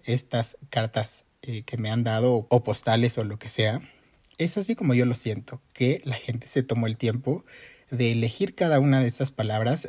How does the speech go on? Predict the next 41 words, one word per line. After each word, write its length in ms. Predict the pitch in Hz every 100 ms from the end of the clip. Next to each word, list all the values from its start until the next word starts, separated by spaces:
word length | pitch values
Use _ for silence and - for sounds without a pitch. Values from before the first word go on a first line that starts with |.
| 123
de 120 | 113
manera 520 | 107 110 113 127 185 - - _
que 100 | -
hicieran 420 | 113 - 123 143 151
sentido 560 | 117 113 - 190 185
en 100 | 131
su 140 | - 110
conjunto 680 | 117 - 120 110 107 123 196
para 200 | 104 101
hacerme 340 | - 113 120
sentir 600 | 117 110 110 117 117 139 - - - _ _
su 220 | - 131
cariño, 580 | 127 110 117 113 120 113
su 140 | 110 113
aprecio, 800 | 110 117 117 113 - 107 107 104 123 _ - -
su 260 | - - 113
odio 400 | 117 117 131 110
o 100 | 117
lo 200 | 113 107
que 120 | - -
sea 220 | 117 123
que 100 | 143
me 140 | 120
hayan 200 | 117 123
querido 300 | 117 110 123
transmitir. 680 | 135 117 - 110 - 120 143
Eso 220 | 151 143
es 60 | 156
lo 120 | 143
que 100 | 127
valoro, 360 | 110 104 104 -
el 160 | 123 117
detalle 400 | 120 - 147 180
de 80 | 156
haber 480 | 110 113 117 120 -
dedicado 760 | 127 113 120 110 117 120 139
su 180 | 143 135
tiempo, 540 | 120 - 113 110 117 123
porque 260 | 123 117
el 120 | 113
tiempo 480 | - 117 123 135 139